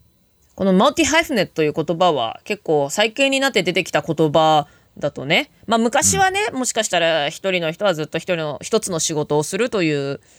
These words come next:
Speaker 1: 時代だったかもしれませんけれども、まあ、いろいろな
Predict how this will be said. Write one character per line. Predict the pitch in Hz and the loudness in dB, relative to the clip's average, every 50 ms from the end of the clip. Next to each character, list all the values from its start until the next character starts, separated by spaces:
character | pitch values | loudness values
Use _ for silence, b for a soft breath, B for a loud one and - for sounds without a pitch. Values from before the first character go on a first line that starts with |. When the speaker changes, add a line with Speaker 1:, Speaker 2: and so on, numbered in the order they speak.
| b b _ | b b _
Speaker 1:
時 | - 165 | -2 2
代 | 185 190 294 | 4 6 6
だ | 311 | 6
っ | 302 | 4
た | 180 - | 2 0
か | 156 | -2
も | 156 | -4
し | 151 - | -4 -6
れ | 160 165 | -4 -4
ま | 160 165 160 | -4 -4 -4
せ | - 220 214 | -2 -2 -2
ん | 190 151 | -2 -2
け | - 175 170 | -2 0 2
れ | 170 165 | 2 0
ど | 156 - - 254 269 | 0 0 0 0 0
も、 | 269 294 339 440 480 339 208 135 b b b b b b b _ | 0 0 0 2 4 4 4 4 b b b b b b b _
ま | - 240 | -4 -4
あ、 | 202 - | -2 0
い | - 190 | 0 2
ろ | 185 196 208 | 4 4 6
い | 208 | 6
ろ | 214 220 | 4 4
な | 214 208 208 190 - | 4 2 2 0 -2